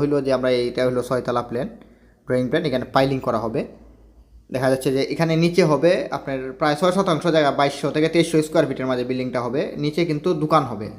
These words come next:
দোকান বলতে শপ, দেখা যাচ্ছে ছোটো শপ হবে বারোটা, আর সামনে বড় শপ হবে, বড় দোকান হবে যেটা চারটা, তা প্রায় সর্বমোট ষোলোটা।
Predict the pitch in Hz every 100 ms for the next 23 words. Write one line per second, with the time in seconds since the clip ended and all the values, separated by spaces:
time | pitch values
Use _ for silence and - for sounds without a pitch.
0 | 117 131 131 131 127 131 131 143 - -
1 | - _ _ _ _ 156 156 151 170 170
2 | 165 156 143 147 151 147 151 190 151 -
3 | 151 143 139 139 139 139 135 139 131 135
4 | 120 175 156 123 123 120 117 123 127 120
5 | 117 165 - - - - _ 131 127 156
6 | - - - _ _ _ 156 131 - 110
7 | 123 123 123 120 139 135 135 - 143 117
8 | -